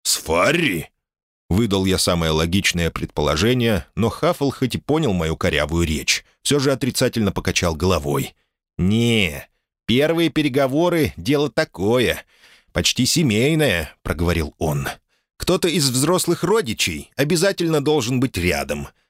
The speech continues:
Я бы хотел, чтобы ты наведался к моему контраген-, в смысле, к моему торговцу. Деньги и список покупок я тебе дам». Я взялся за блокнот,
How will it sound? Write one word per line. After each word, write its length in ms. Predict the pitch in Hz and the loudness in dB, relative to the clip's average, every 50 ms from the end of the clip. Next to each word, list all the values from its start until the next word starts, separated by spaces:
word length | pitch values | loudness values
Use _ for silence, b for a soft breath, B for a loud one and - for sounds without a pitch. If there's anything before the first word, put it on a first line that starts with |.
| _ _ | _ _
Я 160 | - 92 101 | -2 0 0
бы 80 | 104 107 | 0 0
хотел, 300 | - 113 95 - 120 110 | -2 -2 0 0 0 2
чтобы 300 | - - - 117 113 131 | 0 0 0 0 -2 0
ты 160 | - 143 135 | 0 0 0
наведался 520 | 123 117 113 127 117 110 113 107 - - 110 | 2 2 2 0 0 0 0 0 0 -2 -2
к 60 | - | -2
моему 300 | 107 110 113 113 117 113 | 0 0 2 2 0 0
контраген-, 800 | - - 123 123 120 110 117 120 117 107 95 107 143 131 117 - - _ _ B B B B B | 0 0 0 0 0 2 2 2 0 0 0 -2 -2 -2 -2 -6 -12 _ _ B B B B B
в 60 | - | -4
смысле, 340 | - 101 107 110 - 113 101 | -2 0 0 0 0 0 0
к 60 | - | 0
моему 280 | 104 107 104 107 110 107 | 0 0 2 2 0 0
торговцу. 800 | - 120 113 92 78 92 92 76 - - - - - 78 71 - - - _ _ _ _ - | 0 0 0 0 0 0 -2 -2 -2 -2 -2 -2 -2 -2 -4 -8 -10 -14 _ _ _ _ -8
Деньги 640 | 82 80 92 110 120 147 156 135 143 170 156 98 - | -4 -2 0 2 2 2 2 2 2 2 0 0 -2
и 100 | - 131 | -2 -2
список 440 | 131 - - 170 156 - 139 - - | -2 -2 -2 -2 0 0 -2 -2 -2
покупок 560 | - 110 98 - - 147 - 202 180 - - - | -2 -4 -2 0 -2 0 0 -2 -4 -4 -8 -8
я 220 | 67 80 104 120 | -2 0 0 0
тебе 220 | 120 170 160 170 165 | 0 0 -2 -2 -2
дам». 480 | 113 82 - - - 71 - 139 123 - - _ _ _ _ _ _ _ _ _ _ | -2 -2 -2 -2 -2 -2 -4 -4 -6 -6 -10 _ _ _ _ _ _ _ _ _ _
Я 200 | - 60 60 76 | -4 -2 0 0
взялся 460 | 85 85 85 107 117 120 107 - 104 | 0 0 0 2 2 0 0 -2 -2
за 140 | 90 92 101 | 0 0 0
блокнот, 640 | 85 98 101 98 - - 120 151 175 170 - - - | 0 0 0 0 -2 -2 0 0 0 -2 -2 -6 -14